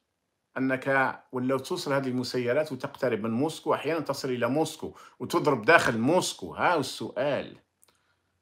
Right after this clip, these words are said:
موسكو هذه كانت بالنسبة حتى لواشنطن أو لندن أو برلين أو،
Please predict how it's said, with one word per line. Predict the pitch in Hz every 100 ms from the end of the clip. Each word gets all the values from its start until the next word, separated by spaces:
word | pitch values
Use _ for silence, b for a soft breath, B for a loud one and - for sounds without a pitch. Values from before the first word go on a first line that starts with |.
| _ _ _ _ -
موسكو | 143 220 - 160
هذه | 147 180 190 127 117 139
كانت | 143 147 147 123
بالنسبة | 143 156 - 151
حتى | 131 190 202
لواشنطن | 202 147 185 - 196 - 87 139 143 _ _ _ _ _ _ _ -
أو | 147 135
لندن | 156 165 143
أو | 107 120 117 113 101 98 - - _ _ _ -
برلين | 131 120 147 170 165 135
أو، | 123 113 104 95 101